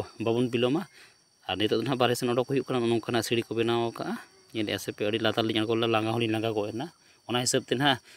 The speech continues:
ᱟᱹᱞᱤᱧ ᱢᱮᱥᱮᱡᱽ ᱟᱨ ᱜᱤᱫᱽᱨᱟᱹ ᱵᱩᱥᱟᱹᱜ ᱫᱚ ᱵᱟᱹᱞᱤᱧ ᱟᱹᱜᱩ ᱞᱮᱫ ᱠᱤᱱᱟ, ᱪᱤᱠᱟᱹᱛᱮ ᱜᱤᱫᱽᱨᱟᱹ ᱱᱟᱦᱟᱜ ᱵᱟᱠᱷᱟᱱ ᱛᱟᱲᱟᱢ ᱵᱟᱭ ᱫᱟᱲᱮᱭᱟᱜᱼᱟ, ᱦᱮᱵᱮᱫ ᱥᱟᱱᱟᱭᱮᱭᱟ᱾ ᱚᱱᱟ ᱦᱤᱥᱟᱹᱵ ᱛᱮ ᱱᱟᱦᱟᱜ ᱮᱠᱞᱟ ᱜᱮ᱾ ᱟᱨ ᱱᱚᱜᱼᱚ ᱱᱚᱝᱠᱟ ᱱᱟᱦᱟᱜ ᱞᱤᱧ ᱟᱨᱟᱢ ᱵᱟᱲᱟ ᱜᱚᱫ ᱮᱱᱟ᱾ ᱢᱟ ᱛᱚᱵᱮ ᱠᱷᱟᱱ ᱛᱮᱦᱮᱧᱟᱜ ᱵᱞᱚᱜ ᱵᱷᱤᱰᱤᱭᱳ ᱠᱚᱫᱚ ᱱᱟᱦᱟᱜ ᱱᱚᱰᱮ ᱜᱮᱵᱚᱱ ᱢᱩᱪᱟᱹᱫᱮᱜᱼᱟ, ᱦᱮᱸ ᱥᱮ᱾ ᱪᱮᱱᱮᱞ ᱛᱟᱵᱚᱱ ᱰᱷᱮᱨ ᱠᱷᱚᱱ ᱰᱷᱮᱨ ᱥᱮᱭᱟᱨ ᱯᱮ, ᱞᱟᱭᱤᱠ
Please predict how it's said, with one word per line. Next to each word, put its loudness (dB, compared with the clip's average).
ᱟᱹᱞᱤᱧ 0
ᱢᱮᱥᱮᱡᱽ 0
ᱟᱨ 6
ᱜᱤᱫᱽᱨᱟᱹ 0
ᱵᱩᱥᱟᱹᱜ 0
ᱫᱚ 2
ᱵᱟᱹᱞᱤᱧ 4
ᱟᱹᱜᱩ 0
ᱞᱮᱫ -2
ᱠᱤᱱᱟ, -12
ᱪᱤᱠᱟᱹᱛᱮ -6
ᱜᱤᱫᱽᱨᱟᱹ -6
ᱱᱟᱦᱟᱜ 0
ᱵᱟᱠᱷᱟᱱ -4
ᱛᱟᱲᱟᱢ 0
ᱵᱟᱭ 0
ᱫᱟᱲᱮᱭᱟᱜᱼᱟ, -2
ᱦᱮᱵᱮᱫ 0
ᱥᱟᱱᱟᱭᱮᱭᱟ᱾ -6
ᱚᱱᱟ -4
ᱦᱤᱥᱟᱹᱵ -4
ᱛᱮ -12
ᱱᱟᱦᱟᱜ -4
ᱮᱠᱞᱟ -8
ᱜᱮ᱾ -12
ᱟᱨ -6
ᱱᱚᱜᱼᱚ -4
ᱱᱚᱝᱠᱟ 0
ᱱᱟᱦᱟᱜ -6
ᱞᱤᱧ 0
ᱟᱨᱟᱢ 4
ᱵᱟᱲᱟ 2
ᱜᱚᱫ 0
ᱮᱱᱟ᱾ 0
ᱢᱟ 0
ᱛᱚᱵᱮ 0
ᱠᱷᱟᱱ 2
ᱛᱮᱦᱮᱧᱟᱜ 2
ᱵᱞᱚᱜ 2
ᱵᱷᱤᱰᱤᱭᱳ 0
ᱠᱚᱫᱚ 0
ᱱᱟᱦᱟᱜ 2
ᱱᱚᱰᱮ 4
ᱜᱮᱵᱚᱱ 2
ᱢᱩᱪᱟᱹᱫᱮᱜᱼᱟ, 0
ᱦᱮᱸ -2
ᱥᱮ᱾ -2
ᱪᱮᱱᱮᱞ 0
ᱛᱟᱵᱚᱱ 2
ᱰᱷᱮᱨ 2
ᱠᱷᱚᱱ -2
ᱰᱷᱮᱨ 0
ᱥᱮᱭᱟᱨ 2
ᱯᱮ, -4
ᱞᱟᱭᱤᱠ 2